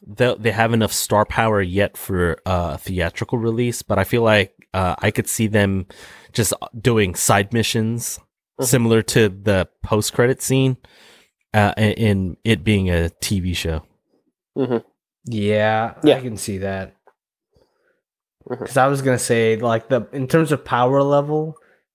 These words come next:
Speaker 3: I feel like <laughs> Adam Warlock is, it's leaning heavily on that side.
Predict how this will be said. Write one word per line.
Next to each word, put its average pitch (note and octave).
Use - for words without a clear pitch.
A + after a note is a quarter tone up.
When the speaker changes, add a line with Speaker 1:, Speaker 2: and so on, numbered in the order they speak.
Speaker 3:
I -
feel C3
like A2
<laughs> -
Adam B2
Warlock A#2+
is, A2
it's B2
leaning D#3+
heavily D3
on B2+
that A#2
side. A2+